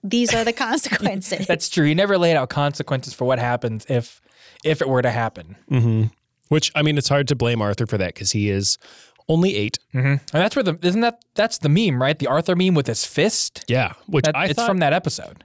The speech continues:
Speaker 3: I really thought that that had always been a close-up of him walking in the intro
Speaker 2: Oh. <laughs>
Speaker 3: all this time until I watched the finale the other day. Or no, was it the finale?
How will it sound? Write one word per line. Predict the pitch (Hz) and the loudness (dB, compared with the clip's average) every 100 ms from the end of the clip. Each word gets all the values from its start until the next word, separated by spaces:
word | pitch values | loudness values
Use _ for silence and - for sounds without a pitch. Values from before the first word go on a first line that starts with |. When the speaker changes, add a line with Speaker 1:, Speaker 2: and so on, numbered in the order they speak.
| - | -4
Speaker 3:
I | 151 | 0
really | 226 220 185 | 2 2 2
thought | 143 127 131 | 2 0 0
that | 127 117 107 | 0 -2 -2
that | 120 117 | 0 0
had | 110 | 0
always | 110 117 113 | 2 2 0
been | 110 107 104 - - | -2 -2 -4 -6 -6
a | 101 | -6
close-up | - 117 123 - 101 92 - - | -2 0 2 0 -2 -4 -10 -10
of | - 101 | -6 -4
him | 120 107 | -2 -2
walking | 92 98 101 - 123 123 | 0 -2 0 0 0 0
in | 110 123 113 | 0 0 0
the | 101 98 92 90 | 0 0 0 -2
intro | 127 127 156 170 | -2 0 2 2
Speaker 2:
Oh. | 190 302 - - - 202 | 2 2 0 -2 -2 -4
<laughs> | - | 0
Speaker 3:
all | 180 185 | 0 0
this | 175 - | 0 0
time | 143 135 | 0 2
until | 127 123 143 151 151 127 117 - | 0 2 2 4 4 2 -2 -4
I | 107 | 0
watched | 117 107 104 - | 0 0 -2 -4
the | |
finale | - 101 104 101 | -4 -2 0 0
the | 92 | -2
other | 92 90 | -4 -4
day. | 92 90 85 - _ _ _ _ | -4 -4 -6 -12 _ _ _ _
Or | 180 | 0
no, | 202 190 - - | 2 0 -2 -2
was | 160 208 | 2 2
it | 220 | 0
the | |
finale? | 196 214 220 226 233 214 | -2 0 2 4 2 0